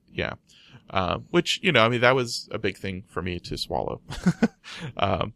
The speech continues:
just because, you know, I've been working really hard to avoid that. That's a lot of the reasons why I don't want to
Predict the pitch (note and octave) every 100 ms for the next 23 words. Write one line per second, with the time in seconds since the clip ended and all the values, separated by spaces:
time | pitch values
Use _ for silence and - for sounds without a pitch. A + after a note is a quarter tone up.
0 | - - B2+ A#2+ F#2+ F2+ - - - G2
1 | F2+ G2+ F2+ G#2+ B2+ A#2+ G#2 G#2+ F#2 G#2+
2 | G2 - F2+ B2 A#2+ F#2+ D#2+ - G2 G2
3 | F#2+ F2+ - F#2 - G2 - D#2 F2 -
4 | - G1+ B1 - - B1+